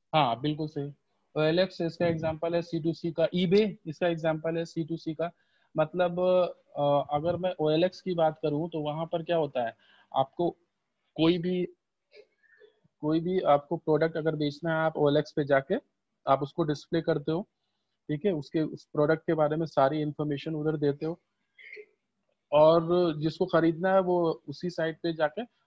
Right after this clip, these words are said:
उधर उसको बाय कर सकता है। तो ओएलएक्स के लिए तो दोनों customer है ना, ओएलएक्स के लिए तो जो buyer है वो भी customer है, जो seller है वो भी customer है।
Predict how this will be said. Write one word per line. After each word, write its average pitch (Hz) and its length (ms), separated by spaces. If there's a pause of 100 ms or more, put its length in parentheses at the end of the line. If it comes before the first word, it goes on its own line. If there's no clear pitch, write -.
(100)
उधर 160 160
उसको 160 220
बाय 143 200
कर 135 100
सकता 113 300
है। 113 60
तो 151 200
ओएलएक्स 165 440
के 202 120
लिए 196 160
तो 196 100
दोनों 170 280
customer 156 420
है 143 60
ना, 196 100 (480)
ओएलएक्स 139 360
के 170 100
लिए 170 160
तो 170 140
जो 160 420
buyer 147 320
है 160 100
वो 147 180
भी 175 120
customer 175 400
है, 175 60
जो 175 140
seller 160 340
है 160 60
वो 151 140
भी 147 120
customer 113 420
है। 107 60